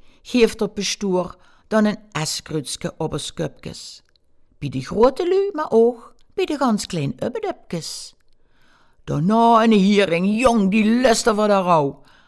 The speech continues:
Maar dan is het ook gedaan met de remmen en de redouw. "Kreeg ik dat ook?" vroeg toeder Joep. En papa zag en of.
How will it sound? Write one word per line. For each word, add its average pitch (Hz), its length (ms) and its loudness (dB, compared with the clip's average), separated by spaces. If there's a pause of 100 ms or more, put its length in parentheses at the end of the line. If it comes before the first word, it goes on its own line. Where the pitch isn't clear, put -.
(420)
Maar 147 320 -4
dan 180 240 4
is 190 100 0
het 214 120 4
ook 233 180 6
gedaan 349 400 2
met 233 180 2
de 240 80 2
remmen 214 400 0
en 185 160 0
de 170 300 -2
redouw. 151 380 -4 (1300)
"Kreeg 370 280 0
ik 294 180 0
dat 247 160 2
ook?" 285 420 2 (120)
vroeg 453 300 0
toeder 285 300 -2
Joep. 254 300 0 (600)
En 135 280 -10
papa 170 300 -4
zag 220 300 -8 (400)
en 185 280 0
of. - 420 -8